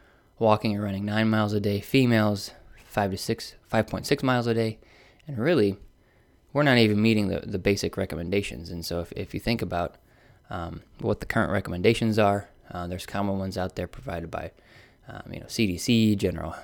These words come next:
Health Organizations, uh, American Heart Association. Now think about it. What is the general recommendation today when it comes to physical activity? It is ten thousand steps per day, which is roughly f-, five miles,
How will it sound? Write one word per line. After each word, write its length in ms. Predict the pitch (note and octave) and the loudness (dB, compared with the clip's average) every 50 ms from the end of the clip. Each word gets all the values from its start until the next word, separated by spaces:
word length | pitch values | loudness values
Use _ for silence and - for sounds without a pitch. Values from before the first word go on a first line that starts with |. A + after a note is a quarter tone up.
| - - - | -12 -12 -4
Health 200 | - A#2+ A#2+ - | -2 0 2 2
Organizations, 920 | G#2+ G#2 G#2 G2+ G2+ G2+ G#2 F#2+ F#2+ - - F#2 F2+ F2 F2 E2 - - | 2 2 2 0 -2 0 0 -2 -2 -2 -6 -8 -8 -8 -10 -10 -12 -12
uh, 200 | F2+ - - - - _ _ _ | -12 -12 -12 -14 -16 _ _ _
American 240 | - F#2+ F2+ - G#2 | -8 -8 -8 -6 -2
Heart 180 | G2+ A2 A2+ | 0 0 0
Association. 640 | G#2+ - G#2+ G#2 - - G2+ F#2+ F#2+ - - F2 D#2+ - _ - _ _ - - - - _ _ _ _ _ _ _ - | 0 0 -2 -2 0 0 0 0 0 -2 -4 -8 -12 -14 _ -20 _ _ -20 -20 -20 -20 _ _ _ _ _ _ _ -14
Now 80 | E2+ | -8
think 180 | F2 A2+ C#3 B2 | -4 -4 -4 -2
about 200 | G2+ F#2+ F#2 G2 | -2 -2 0 0
it. 60 | - | 2
What 140 | A2 A#2 A2+ | 4 4 4
is 100 | G#2+ G2+ | 4 4
the 80 | G#2 | 2
general 380 | G2+ G2+ A2 G#2 G2+ G2+ G2+ G2 | 2 4 4 4 4 4 2 2
recommendation 560 | G2+ G2+ G2 F#2+ G2 G2 F#2+ F2+ F2+ - F2 | 2 0 0 -2 0 0 0 -2 -2 -4 -8
today 320 | F2+ - - G#2 B2 C3+ B2+ | -10 -4 0 2 2 2 2
when 80 | - | -2
it 80 | - - | -6 -6
comes 200 | - G2 F#2+ F2+ | -6 -6 -6 -6
to 60 | F#2 | -8
physical 380 | - - G2+ F#2+ G2 - - E2+ | -4 -4 -4 -4 -4 -6 -10 -10
activity? 440 | - - - D3+ E3+ F#3+ A3 A#3 - - - - _ - _ _ _ _ - _ _ - | -6 -2 0 2 2 2 0 -2 -4 -8 -16 -20 _ -20 _ _ _ _ -20 _ _ 0
It 180 | - D3 - C#3 | 0 2 4 4
is 480 | A#2+ G#2+ G2+ A2 C#3+ E3 - - - - _ _ _ _ _ _ _ _ _ _ _ - _ _ _ _ _ _ _ _ _ - - - - - | 4 4 4 4 2 0 -4 -8 -12 -18 _ _ _ _ _ _ _ _ _ _ _ -20 _ _ _ _ _ _ _ _ _ -20 -20 -20 -12 -2
ten 200 | - C3+ D3 D3 | 0 2 2 4
thousand 380 | C3+ C3+ A#2+ A2+ G#2 G2+ G2+ | 6 6 8 8 6 4 0
steps 280 | F#2+ - - F2+ - - | -2 -2 -2 -4 -4 -6
per 200 | - - - F#2+ | -6 -4 -4 0
day, 420 | F#2 A2+ C3+ A2 F2 E2+ F2+ - - _ _ _ - - _ _ _ _ _ | 2 2 2 2 2 -2 -4 -6 -10 _ _ _ -20 -20 _ _ _ _ _
which 280 | - C3 C#3 B2+ - - | 2 4 4 4 4 2
is 240 | G2+ F#2+ F2+ F#2+ - | 2 2 0 -2 -4
roughly 480 | G#2+ G#2 G#2+ A2+ G#2+ - - G2 F#2+ F#2 | 0 4 4 4 4 2 -2 -2 -2 -2
f-, 180 | E2+ - - - - _ _ _ _ _ | -4 -8 -14 -20 -20 _ _ _ _ _
five 340 | - - - G#2+ A2+ A#2+ A#2+ | -12 0 4 4 6 6 6
miles, 600 | B2 A#2+ G#2+ G2+ F#2+ F#2 F#2 G2 G#2 - - - | 6 6 6 4 4 2 0 -2 -4 -6 -10 -14